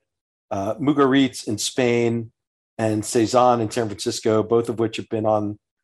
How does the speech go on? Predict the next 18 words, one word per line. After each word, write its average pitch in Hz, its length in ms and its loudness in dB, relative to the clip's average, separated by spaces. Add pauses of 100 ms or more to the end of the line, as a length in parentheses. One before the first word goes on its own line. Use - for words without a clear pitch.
(340)
the 117 80 -2
world's 117 240 2
fifty 107 240 -6
best 127 320 0
list, 113 280 2
both 120 220 0
of 117 80 -2
which 110 280 0
have 107 120 -4
held 107 440 0 (760)
two, 131 240 4
or 107 120 4
in 101 140 -2
Cezanne's 113 500 0
case, 110 300 0
three 131 200 0
Michelin 113 360 -2
stars, 104 680 0